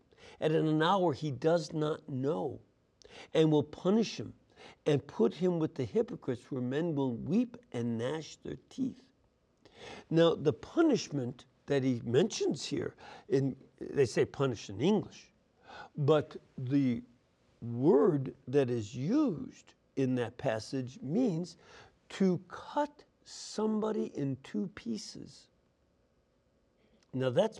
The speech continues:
punishment. But it's not just meant to be cruel. Cutting somebody in two pieces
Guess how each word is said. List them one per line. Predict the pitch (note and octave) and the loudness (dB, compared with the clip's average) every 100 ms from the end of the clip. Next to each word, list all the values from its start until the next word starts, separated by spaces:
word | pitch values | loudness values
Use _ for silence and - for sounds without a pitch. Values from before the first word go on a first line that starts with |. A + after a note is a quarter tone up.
| - | -12
punishment. | G3 G#3 G3 - - _ - _ _ _ _ _ _ - - - - | -6 -4 -6 -10 -20 _ -20 _ _ _ _ _ _ -20 -20 -14 0
But | E3+ | 4
it's | E3 - | 4 4
not | A3 D#4 - | 2 2 0
just | - B3 - - - - G#3+ E3 | 0 0 0 -18 -20 -16 -10 4
meant | F3 G#3+ - | 4 4 0
to | D#3+ | -4
be | D3 | -4
cruel. | - - C4+ C4+ C3+ - - - - - _ _ _ | -6 -2 2 4 2 -4 -20 -20 -20 -20 _ _ _
Cutting | - - C#4 D#4 | -8 0 2 2
somebody | - - B3+ A#3+ A#3 - | 0 0 4 4 4 0
in | E3 C#3+ | -2 -4
two | - B3+ A#3 | 0 0 0
pieces | - A#3+ A#3+ - - - - | -6 -4 -4 -4 -12 -14 -16